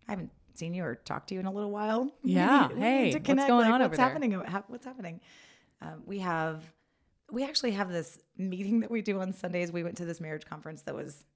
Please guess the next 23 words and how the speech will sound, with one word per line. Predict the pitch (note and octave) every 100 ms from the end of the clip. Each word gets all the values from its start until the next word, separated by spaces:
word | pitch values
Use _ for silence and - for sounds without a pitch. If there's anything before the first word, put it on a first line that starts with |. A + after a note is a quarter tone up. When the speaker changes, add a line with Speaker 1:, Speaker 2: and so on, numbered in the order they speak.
| _
Speaker 1:
incredible. | F3 D3 - - E3+ D#3 D3 - D#3+ - - _ -
And | E3+
they |
had | D#3+
a | D#3+
few | - D#3+ D3+
tips | D3 - D#3+
that | D#3
we | D#3
took | D#3 D3+
away | D3 D3 C#3 - _ -
from | E3+ D#3 D3
that. | C#3 C#3+ - -
And | E3+ D#3 D3+ D3
one | E3
of | F3
the | D3+
things | - D#3 D3+
was | D#3
on | D3+ C#3+
Sunday | - D#3 D3+
night, | D3+ D3 D3 _ _ _ _ -
we | D#3 D#3 D#3 D3+ D3